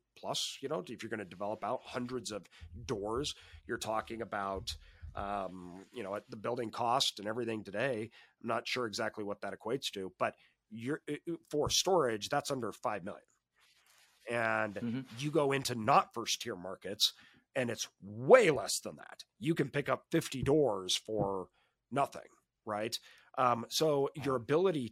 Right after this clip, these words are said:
Speaker 1: to enter into the market, there's much lower barriers of entry than other major real estate commercial asset classes. There's more inventory, there's more mom and pops, they're easier to buy, the price point makes it more easy for people starting out to buy,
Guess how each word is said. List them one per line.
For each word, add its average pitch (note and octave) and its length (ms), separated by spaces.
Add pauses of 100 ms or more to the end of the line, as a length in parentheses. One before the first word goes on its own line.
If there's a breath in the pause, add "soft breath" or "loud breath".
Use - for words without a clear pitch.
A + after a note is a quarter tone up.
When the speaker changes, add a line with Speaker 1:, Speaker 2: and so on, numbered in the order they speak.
Speaker 1:
to G#2+ 260
enter B2+ 320
into B2+ 280
the B2+ 100
market, G2+ 520
there's G#2 200
much A#2+ 260
lower A#2 320
barriers G2 460
of F2+ 80
entry G2+ 380
than A2 260
other C3 240
major A2+ 380
real G2+ 260
estate F2+ 360 (300 loud breath)
commercial G#2+ 400
asset E2+ 320 (140)
classes. - 560 (280 loud breath)
There's B2 180
more D#2+ 160 (100)
inventory, F#3+ 720 (320 soft breath)
there's A#2+ 220
more G2+ 160
mom E2+ 180
and - 160
pops, - 540 (300 soft breath)
they're E2 240 (340)
easier D3 440
to B2 120
buy, A#2+ 360
the F#2 120
price - 340
point C#3 460
makes A#2+ 260
it A#2 160
more A2+ 320
easy A#2 260
for G#2 140
people A2+ 260
starting G#2+ 380
out G2+ 160
to G#2+ 60
buy, G2+ 340